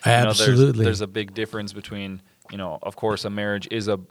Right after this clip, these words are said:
Speaker 1: form of a relationship,
Speaker 2: Absolutely.
Speaker 1: but it's, but it's
Speaker 2: Yeah.
Speaker 1: its own kind of separate, you know,
Speaker 2: It's a
Speaker 1: kinda
Speaker 2: unique,
Speaker 1: sacred thing,
Speaker 2: it, yes.
Speaker 1: really
Speaker 2: <laughs>
Speaker 1: unique. Whereas the term relationship then is like, is an umbrella for
Speaker 2: Yeah.
Speaker 1: so many different
Speaker 2: Absolutely.
Speaker 1: relationships <laughs>
Speaker 2: Yeah,
Speaker 1: in
Speaker 2: well,
Speaker 1: your,
Speaker 2: every, you
Speaker 1: in
Speaker 2: know,
Speaker 1: your life.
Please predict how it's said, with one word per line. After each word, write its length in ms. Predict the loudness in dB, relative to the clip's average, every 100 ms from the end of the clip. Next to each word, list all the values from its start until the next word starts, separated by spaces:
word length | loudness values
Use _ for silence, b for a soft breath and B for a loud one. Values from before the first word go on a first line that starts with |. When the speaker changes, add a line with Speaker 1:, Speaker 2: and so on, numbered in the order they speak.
| _ _
Speaker 1:
form 360 | -6 -4 -2 -2
of 160 | -2
a 100 | -2
relationship, 520 | -2 -2 -4 2 2
Speaker 2:
Absolutely. 500 | 4 4 6 6 4
Speaker 1:
but 140 | 0 -2
it's, 260 | -4 -10
but 140 | -8 -4
it's 20 |
Speaker 2:
Yeah. 140 | -4 -4
Speaker 1:
its 160 | -2
own 180 | 0 0
kind 200 | -2 -4
of 60 | -2
separate, 480 | -2 -2 -2 -4 -6 b b b b _ -10
you 120 | 0
know, 120 | 4
Speaker 2:
It's 160 | 6 8
a 40 |
Speaker 1:
kinda 160 | 10 10
Speaker 2:
unique, 140 | 10
Speaker 1:
sacred 400 | 10 8 6 0 4
thing, 200 | 8 8
Speaker 2:
it, 60 |
yes. 380 | 10 8 6 2
Speaker 1:
really 280 | 4 4 4
Speaker 2:
<laughs> 60 | 6
Speaker 1:
unique. 220 | 6 6
Whereas 300 | 4 4 2
the 100 | -6 -4
term 280 | -4 -2
relationship 640 | -2 2 0 0 -4 -4 -2
then 160 | -4 -4
is 200 | -6 -6
like, 180 | -6 -8 -18 -20 -14
is 80 | -8
an 80 | -4
umbrella 380 | -2 0 2 2
for 120 | 6
Speaker 2:
Yeah. 140 | 6 6
Speaker 1:
so 340 | 4 4 4
many 360 | 0 -2 -4 -4
different 340 | -8 -4 4
Speaker 2:
Absolutely. 600 | 4 4 2 2 0 -4 -6 _ _ -6
Speaker 1:
relationships 760 | -4 -2 -4 -6 -8 -10 2
<laughs> 40 | 8
Speaker 2:
Yeah, 240 | 8 8
Speaker 1:
in 60 | 8
Speaker 2:
well, 220 | 8 8
Speaker 1:
your, 80 | 8
Speaker 2:
every, 220 | 8 8
you 240 | 4 4
Speaker 1:
in 60 | 6
Speaker 2:
know, 80 | 6
Speaker 1:
your 100 | 4
life. 160 | 0